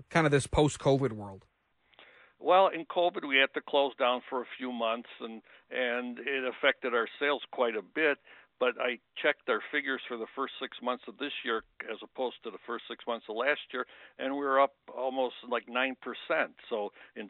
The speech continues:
Speaker 2: sales. So, that, I mean, uh, you know, it's, things are improving, uh, or even being better than it was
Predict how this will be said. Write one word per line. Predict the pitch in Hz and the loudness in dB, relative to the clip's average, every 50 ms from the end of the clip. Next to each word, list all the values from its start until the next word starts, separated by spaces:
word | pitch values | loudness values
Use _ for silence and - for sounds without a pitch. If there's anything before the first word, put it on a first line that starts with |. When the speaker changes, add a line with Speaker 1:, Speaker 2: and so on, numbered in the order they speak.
| - - - | -12 -4 -2
Speaker 2:
sales. | 165 165 156 120 92 87 - - | 0 2 2 2 0 -2 -4 -4
So, | 127 113 107 | -2 -2 -2
that, | 117 120 127 | -2 -4 -4
I | 120 120 | -4 -4
mean, | 120 127 127 117 113 | -4 -4 -6 -8 -8
uh, | 117 104 107 110 117 117 117 120 | -10 -12 -12 -12 -12 -12 -12 -10
you | 127 135 | -6 -4
know, | 127 117 113 | -4 -4 -4
it's, | 113 - - - - - _ - | -6 -8 -12 -20 -20 -18 _ -6
things | 143 131 127 127 - | -6 -6 -6 -4 -4
are | 143 123 110 95 _ _ - - 117 | -4 -4 -6 -8 _ _ -12 -10 -10
improving, | 104 - - - 151 165 175 170 127 117 107 113 117 - - - - - - | -10 -12 -10 -6 -2 -2 -2 -2 -2 -4 -6 -6 -6 -10 -14 -20 -16 -8 -4
uh, | 117 120 117 - | -2 -2 -2 -2
or | 131 131 143 147 151 143 - | -2 0 2 4 4 4 2
even | 117 120 127 123 123 117 113 107 101 - _ _ | 0 -2 -4 -2 -4 -4 -6 -10 -14 -20 _ _
being | - 120 120 113 107 | -8 -6 -6 -6 -4
better | 92 123 127 127 127 120 | -2 0 2 2 2 0
than | 110 113 113 110 | -2 -2 -4 -4
it | 110 - | -6 -6
was | 117 117 117 110 | -4 -4 -4 -4